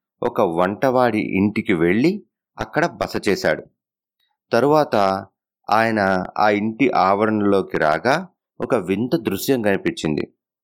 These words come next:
నగర ద్వారం వద్ద తనను పలకరించిన వాడు మరొకడు కలిసి ఆరు బయట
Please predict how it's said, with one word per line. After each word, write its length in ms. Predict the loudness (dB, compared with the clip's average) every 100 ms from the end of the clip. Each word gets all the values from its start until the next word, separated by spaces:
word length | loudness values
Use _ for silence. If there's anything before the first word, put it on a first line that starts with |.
| _ _ _ _ _ _ -2
నగర 300 | 0 2 0
ద్వారం 640 | 0 0 2 2 2 2
వద్ద 240 | 2 0 2 2 2 -2 -8 -4
తనను 420 | 0 2 0 -2 -2
పలకరించిన 600 | -2 -2 -2 -2 0 0
వాడు 520 | 2 2 2 -2 -6 _ _ _ _ _ -6 0
మరొకడు 680 | 2 2 0 0 0 0 -4 _ _
కలిసి 540 | -2 -2 0 -2 -2 -8 _ _ _ -4 0
ఆరు 360 | 2 4 2
బయట 400 | 2 2 2 0